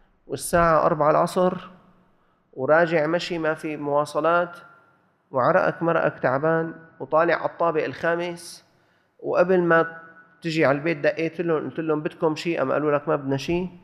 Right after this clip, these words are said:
لما وصلت على الطابق الخامس أمك قالت لك: "الله يرضى عليك انزل جيب لي كيليين لبن". وأنت بقى <laughs> شو؟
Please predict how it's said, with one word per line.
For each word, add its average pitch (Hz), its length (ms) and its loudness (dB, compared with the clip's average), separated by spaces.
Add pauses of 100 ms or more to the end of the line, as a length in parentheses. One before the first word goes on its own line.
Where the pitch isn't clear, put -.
(360)
لما 160 200 2
وصلت 170 280 0
على 175 100 2
الطابق 170 360 0
الخامس 175 580 -4
أمك 170 300 -4
قالت 165 220 -4
لك: 151 200 -8
"الله 160 380 -4
يرضى 160 260 -6
عليك 160 320 -4
انزل 147 280 -4
جيب 135 180 -8
لي 127 80 -2
كيليين 127 480 2
لبن". 107 340 0 (1500)
وأنت 160 460 -2
بقى 139 400 0
<laughs> 123 40 -10
شو؟ 156 300 -2